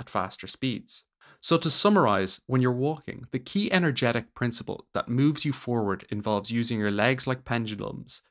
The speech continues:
to exchange potential and kinetic energy. When walking, at least one leg is on the ground at all times. It functions like an upside-down pendulum as your body vaults up and over with each step. But the instant you switch to a run, your legs start to function like pogo sticks.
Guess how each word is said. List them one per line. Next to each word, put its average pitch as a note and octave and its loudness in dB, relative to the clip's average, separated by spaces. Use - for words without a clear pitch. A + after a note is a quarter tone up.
to B2 0
exchange G#2+ 0
potential - -2
and B2+ -6
kinetic G2+ -4
energy. D3 -2
When A2 2
walking, A#2 2
at - -6
least D3+ -2
one B2+ 2
leg G#2 2
is G#2+ -2
on G2+ -2
the G2+ -4
ground G2 -2
at G2+ -4
all - -8
times. C3 -4
It C#3 0
functions B2 0
like A#2 0
an A#2+ -2
upside-down C3 0
pendulum G#2 -4
as B2 2
your B2 2
body A#2 0
vaults B2+ -2
up G#2 -6
and A#2+ -4
over G#2+ -2
with A2+ -8
each - -4
step. - -2
But C3+ 2
the C#3+ -2
instant G3 2
you C3+ 0
switch - 0
to G#2+ -4
a G#2 0
run, G2+ 0
your A2+ -6
legs B2+ -2
start - 0
to A#2+ -4
function - -8
like G2+ -6
pogo C3+ 2
sticks. - -10